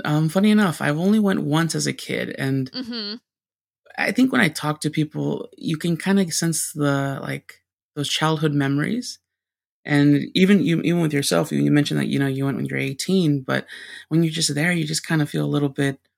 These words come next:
Speaker 1: I don't know, kinda, like, youthified, I guess, kinda like, "Oh, wow, I feel, I feel better. I'm, I'm, I'm moving around more." And I honestly only was there for a day, like, maybe I was around six or eight,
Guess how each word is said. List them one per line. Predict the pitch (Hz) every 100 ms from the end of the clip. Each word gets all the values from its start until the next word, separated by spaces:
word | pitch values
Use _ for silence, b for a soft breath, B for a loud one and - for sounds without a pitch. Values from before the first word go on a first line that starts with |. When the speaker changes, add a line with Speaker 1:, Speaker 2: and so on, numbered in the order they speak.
| _ _ _
Speaker 1:
I | 160
don't | 180
know, | 180 170 143 -
kinda, | 165
like, | 160 147 131 _ _
youthified, | 147 156 180 202 - 214 214
I | 214
guess, | 220 220
kinda | - 180
like, | 160 147
"Oh, | 190 160
wow, | 165
I | 151
feel, | 160 175 151 139 _ -
I |
feel | - 160 -
better. | 156 160 135
I'm, | 135 147
I'm, | 143 139 151
I'm | 147
moving | 151 139
around | 156 151
more." | 139 131 B B B B B B _
And | - 165 156 151 131 - _ - - - _ -
I | 98 143 175
honestly | 180 180 -
only | 156 147 160 165 165 143 - _ -
was | 143
there | 143 147
for | - 139
a | 135
day, | 135 143 143 135 135 -
like, | 151 - _
maybe | 156 156
I |
was | 143
around | 143 139
six | - 143 131 135
or | -
eight, | 139 135 131